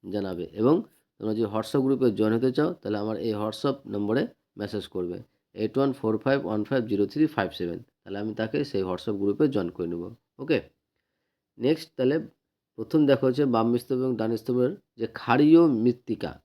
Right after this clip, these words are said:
ধাতু, ক্ষারীয় মৃত্তিকা ধাতু অ্যান্সার হবে অপশন টু,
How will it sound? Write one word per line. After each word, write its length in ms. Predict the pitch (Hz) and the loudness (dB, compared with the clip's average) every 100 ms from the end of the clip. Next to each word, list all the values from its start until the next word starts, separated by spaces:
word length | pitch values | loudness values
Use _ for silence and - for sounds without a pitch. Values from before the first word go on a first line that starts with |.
| _ | _
ধাতু, 280 | 87 82 82 | -18 -12 -14
ক্ষারীয় 440 | - 107 120 151 | -6 -2 2 4
মৃত্তিকা 440 | 143 127 123 139 135 | 4 2 0 0 0
ধাতু 180 | 131 143 | 0 0
অ্যান্সার 320 | 113 107 131 | 0 0 0
হবে 140 | 135 | 2
অপশন 400 | 117 98 135 127 | 2 2 0 0
টু, 260 | 123 110 | 2 0